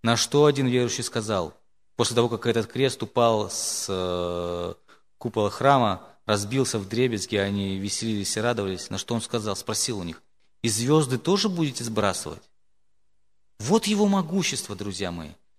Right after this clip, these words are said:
Здесь мы можем воспротивиться ему. Здесь, туда, куда достает человеческая рука, мы можем пытаться унизить нашего Господа. Но мы не можем воспротивиться ему во всей вселенной. Он очень велик.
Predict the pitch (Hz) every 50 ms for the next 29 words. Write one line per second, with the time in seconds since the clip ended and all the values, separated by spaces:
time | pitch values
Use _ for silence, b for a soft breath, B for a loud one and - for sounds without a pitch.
0 | _ _ _ - 127 123 123 131 - 214 220 202 - - - 147 160 170 175 170
1 | 190 220 202 156 170 156 135 135 131 - - 135 135 - - 151 135 120 110 -
2 | - - 98 92 85 78 73 - - _ _ b b b _ 131 127 117 170 202
3 | 208 - - - 175 170 180 175 - 170 160 165 156 151 - - - 156 156 170
4 | 165 170 - 151 151 156 156 - 143 143 - - - 151 143 147 143 - - 170
5 | 160 151 139 127 B B B B B - 139 139 147 151 170 180 165 - 147 143
6 | 139 - - - - 151 131 - - 160 160 156 - - 139 135 139 147 156 180
7 | 190 160 123 107 - - - - - - - - 117 110 - - 104 104 101 95
8 | 98 87 - - - - - - _ _ _ _ _ _ _ _ _ _ _ _
9 | _ _ _ _ _ - 113 117 117 120 131 135 139 139 139 143 151 170 175 147
10 | 151 147 135 135 135 - 139 123 - - 151 147 139 - - 139 135 135 139 135
11 | 131 135 127 - - 139 - - 135 131 147 135 113 - - - _ _ _ _
12 | _ _ _ _ _ _ _ _ _ _ _ _ _ _ _ _ _ _ _ _
13 | - - 139 120 120 123 127 127 - - 147 135 131 147 139 139 143 - - -
14 | -